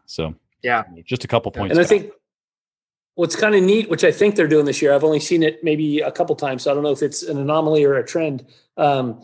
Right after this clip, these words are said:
Speaker 3: they're playing a lot of back-to-back games, right? So the Rangers play the Sabres one night, and they play 'em, you know, the next night.
Speaker 2: Yeah, they're
Speaker 1: Yeah.
Speaker 2: playing two at, two in place,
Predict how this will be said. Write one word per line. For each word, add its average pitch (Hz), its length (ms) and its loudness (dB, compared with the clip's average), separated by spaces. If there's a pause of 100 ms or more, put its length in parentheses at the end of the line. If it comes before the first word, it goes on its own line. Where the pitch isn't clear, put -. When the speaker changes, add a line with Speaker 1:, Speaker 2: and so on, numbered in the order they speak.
(100)
Speaker 3:
they're 151 120 2
playing 196 200 0
a - 20 4
lot 170 120 4
of 147 80 0
back-to-back 156 760 0
games, 120 260 -4
right? 135 340 -2
So 143 300 0
the 131 100 -2
Rangers 165 340 2 (160)
play 156 460 2 (200)
the 147 80 -2
Sabres 170 580 2
one 160 200 2
night, 156 180 4
and 165 100 -2
they 139 100 0
play 147 280 -2
'em, 135 240 -8
you 151 100 -10
know, 131 320 -4
the 160 80 -4
next 156 240 -4
night. 135 240 -6
Speaker 2:
Yeah, - 80 2
they're - 100 2
Speaker 1:
Yeah. 120 60 2
Speaker 2:
playing 185 160 2
two 220 220 -2
at, - 180 -4 (580)
two 220 200 2
in 185 140 0
place, 202 440 -4